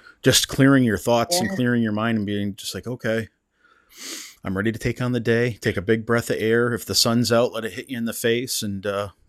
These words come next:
Speaker 1: you know, take on the day.
Speaker 2: Yeah. Yeah. But it's also positive visualization as well, isn't it? It's the sort of, sometimes when you've got a, a busy day ahead, rather than sort of going,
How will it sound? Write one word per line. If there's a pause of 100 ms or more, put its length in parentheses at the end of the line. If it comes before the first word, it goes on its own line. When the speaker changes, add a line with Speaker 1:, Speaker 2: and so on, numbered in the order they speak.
(120)
Speaker 1:
you
know,
take
on
the
day.
Speaker 2:
Yeah. (960)
Yeah. (520)
But
it's
also
positive (160)
visualization (140)
as
well,
isn't
it?
It's
the
sort
of,
sometimes
when
you've
got
a, (360)
a
busy
day
ahead,
rather
than
sort
of
going,